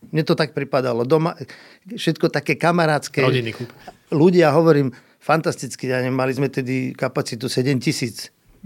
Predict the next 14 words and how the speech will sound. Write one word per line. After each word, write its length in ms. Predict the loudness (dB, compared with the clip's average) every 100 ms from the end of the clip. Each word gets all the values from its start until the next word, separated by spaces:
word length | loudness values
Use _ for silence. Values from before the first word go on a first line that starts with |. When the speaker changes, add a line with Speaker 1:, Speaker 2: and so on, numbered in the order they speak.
| -16 -16
Speaker 1:
Stále 400 | -2 2 4 2
plný 240 | 2 0
štadión, 480 | 2 2 4 2 2
to 80 | 0
bolo, 320 | 2 2 2 -2 -14 -20 -20 -20 _ _ -14
lebo 240 | -2 0
sa 160 | 0 0
stávala 320 | 2 4 4
nová 240 | 2 0 2
tribúna. 400 | 2 2 0 -2
Potom 240 | -4 -2
dokonca, 480 | -2 -2 -2 0 0 -4 _ -10
keď 80 |
sa 100 | -4